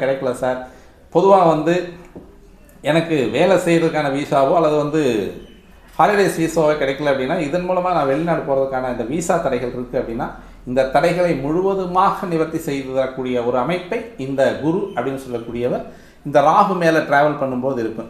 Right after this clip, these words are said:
இப்பவுமே இப்போ உங்களுக்கு பதினொன்னாம் இடம் அப்படின்னு சொல்லக்கூடிய இடத்துல ராகு வர்றது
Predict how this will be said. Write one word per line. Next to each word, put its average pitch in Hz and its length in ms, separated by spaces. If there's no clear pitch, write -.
இப்பவுமே 185 340
இப்போ - 200
உங்களுக்கு 170 480
பதினொன்னாம் 208 420
இடம் 185 160
அப்படின்னு 170 240
சொல்லக்கூடிய 156 360
இடத்துல 143 280
ராகு 160 360
வர்றது 127 320